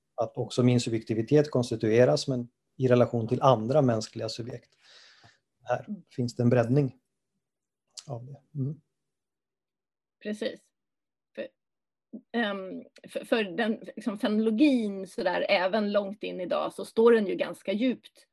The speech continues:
Speaker 2: och är, lika fullt existensfilosofin, eh, s-, står ju ganska djupt förankrad i en väldigt antropocentrisk tradition.
Speaker 1: Mm.
Speaker 2: Och då blir det så lätt att fastna just i, i, och, och det är ju där,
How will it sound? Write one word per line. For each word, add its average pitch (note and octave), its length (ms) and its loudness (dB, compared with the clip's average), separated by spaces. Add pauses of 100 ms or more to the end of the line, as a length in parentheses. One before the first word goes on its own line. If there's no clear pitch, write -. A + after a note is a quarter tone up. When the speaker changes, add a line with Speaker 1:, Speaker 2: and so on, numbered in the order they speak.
Speaker 2:
och A3+ 140 4
är, F#3+ 280 4
lika G#3+ 440 -4
fullt G3 300 -6
existensfilosofin, F#3+ 1300 -6 (640)
eh, F#3 320 -2 (120)
s-, - 260 -20
står A3+ 260 6
ju G#3+ 80 4
ganska F#3+ 340 -2
djupt G#3+ 320 2
förankrad F3 500 -2
i F3 40 -8
en F3 140 -8
väldigt E3+ 260 -8
antropocentrisk G#3+ 1000 -6 (560)
tradition. G#3 600 -4 (200)
Speaker 1:
Mm. C3 180 -4 (320)
Speaker 2:
Och A3+ 100 2
då A3 100 8
blir C4+ 160 6
det C4+ 80 6
så B3+ 140 0
lätt C4+ 400 -2
att G3 140 -4
fastna B3 300 0
just G#3+ 220 0
i, F#3 240 -8
i, F#3+ 300 -8
och, G#3 180 -4
och G#3+ 100 2
det G#3 60 -2
är - 20 2
ju B3 80 4
där, F3+ 320 0